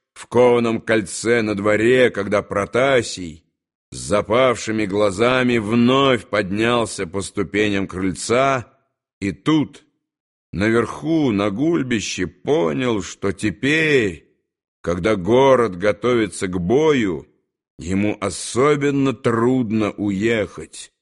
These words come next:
особенно трудно предать. Не Юрия, нет. Честь свою предать, свое право и свое умение делать все это.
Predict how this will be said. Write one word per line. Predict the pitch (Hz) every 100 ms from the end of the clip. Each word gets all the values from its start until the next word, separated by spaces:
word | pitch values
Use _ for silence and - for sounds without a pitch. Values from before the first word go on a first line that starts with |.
| _ _ _
особенно | 95 - 120 123 123 127
трудно | 113 127 120 160 156 107 113
предать. | 95 107 113 98 127 123 92 - - - _ _ _ _ -
Не | 78 95
Юрия, | 85 107 123 107 85 78
нет. | 78 95 104 87 - - _ _ _ _ _ _ _ _ _
Честь | - - 123 143 135 104 -
свою | - 87 90 87 85
предать, | 85 85 76 98 85 71 - - _ _ _ _ _
свое | - 82 107 113
право | - 110 120 147 151 139 104 85 71 _ _
и | 92
свое | 95 95 110 127
умение | 131 135 135 139 156 156 143 120 110
делать | 95 76 135 127 107 -
все | - 98
это. | 98 107 92 - 80